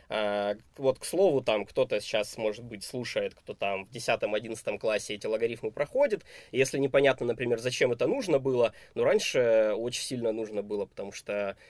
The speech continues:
все расчёты делались вот в рамках вот этой вот штуки ло-, логарифмической. Из-за одного единственного свойства логарифма, о том, что,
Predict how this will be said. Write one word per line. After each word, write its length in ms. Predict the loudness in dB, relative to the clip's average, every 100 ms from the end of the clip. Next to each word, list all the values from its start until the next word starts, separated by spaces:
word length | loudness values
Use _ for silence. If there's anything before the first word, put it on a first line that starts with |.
| -20 -10
все 220 | 4 6
расчёты 400 | 6 2 0 0
делались 500 | 0 2 2 0 -8
вот 140 | -8
в 40 | -2
рамках 380 | -2 -2 -8
вот 140 | -10 -10
этой 160 | -8
вот 160 | -8 -8
штуки 260 | -12 -12 -6
ло-, 260 | -4 -4
логарифмической. 840 | -6 -6 -6 -8 -12 -12 -12 -12
Из-за 340 | -2 0 0 -2 -6
одного 420 | 0 2 4 2
единственного 680 | 2 -6 -4 -4 -6 -6 -6
свойства 340 | -6 -8 -6
логарифма, 420 | -4 -4 -6 -14
о 60 | -14
том, 120 | -14
что, 280 | -14 -12